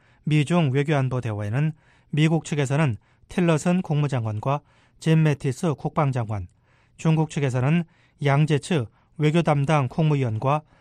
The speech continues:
팡펑후이 인민해방군 총참모장이 각각 대표로 참석합니다. 비오에이 뉴스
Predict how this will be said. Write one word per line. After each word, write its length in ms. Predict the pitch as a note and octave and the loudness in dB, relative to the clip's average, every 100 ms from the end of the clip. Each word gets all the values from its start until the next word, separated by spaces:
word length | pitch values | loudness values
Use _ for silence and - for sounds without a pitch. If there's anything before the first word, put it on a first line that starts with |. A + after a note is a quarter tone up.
| _ _ | _ _
팡펑후이 640 | - F3 D#3 E3 C3 D3+ E3 _ _ - | -4 -2 0 0 0 0 -2 _ _ -2
인민해방군 800 | D3+ D#3+ D3+ C#3+ A#2+ A#2 D3+ E3+ _ _ | 2 4 4 2 0 0 0 -2 _ _
총참모장이 960 | - F3+ C#3+ - F3+ D#3 B2+ G#2+ B2+ D3+ _ _ | -2 0 0 -2 -2 -2 -2 -2 -4 -6 _ _
각각 460 | C3+ B2 C#3+ D3 - | -6 -2 -2 -2 -4
대표로 520 | C#3+ - C3 A2 A2 | -6 -4 -6 -6 -8
참석합니다. 720 | - E3 - A#2 G2 F#2+ - _ _ _ _ - | -6 -6 -6 -6 -8 -12 -20 _ _ _ _ -2
비오에이 420 | D#3 D3+ D3 C#3 | 2 4 4 2
뉴스 420 | C3+ C#3+ C#3+ - | 0 -2 -4 -12